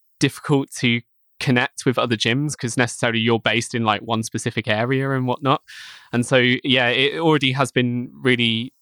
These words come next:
super valuable to meet people from other gyms as well. And, uh, I, I'm sure that's something that will continue happening. But then there's a whole nother level of it. Like, for example, like, listening to the episode about Haymaker, um, and just connecting with gyms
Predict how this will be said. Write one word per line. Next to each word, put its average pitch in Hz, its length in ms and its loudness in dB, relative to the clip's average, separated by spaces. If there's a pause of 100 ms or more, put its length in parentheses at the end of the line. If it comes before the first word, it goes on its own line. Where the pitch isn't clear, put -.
super - 360 -4
valuable 120 460 2 (100)
to 120 60 -2
meet 117 360 2
people 127 300 -2
from 123 200 -2
other 131 200 -4
gyms 151 440 -2
as 143 140 -6
well. 147 320 2 (460)
And, 117 120 2
uh, 113 180 4 (100)
I, 127 160 0
I'm 123 140 2
sure 135 180 2
that's 120 180 2
something 123 260 -6
that 117 60 -4
will 117 100 -8 (100)
continue 113 300 -2
happening. 110 520 -4
But 120 200 -2
then 127 220 2
there's 120 140 -2
a 113 40 -2
whole 139 180 2
nother 139 280 4
level 113 280 0
of 107 120 -6
it. 110 160 0 (140)
Like, 110 200 0
for - 80 -8
example, 117 440 0
like, 110 200 0 (300)
listening 117 340 2 (100)
to 110 400 2
the 113 140 4
episode 120 300 0
about 113 280 0
Haymaker, 117 600 0 (440)
um, 113 220 2
and 110 140 -2
just - 160 -2
connecting 131 480 0
with 113 140 -2
gyms 120 420 0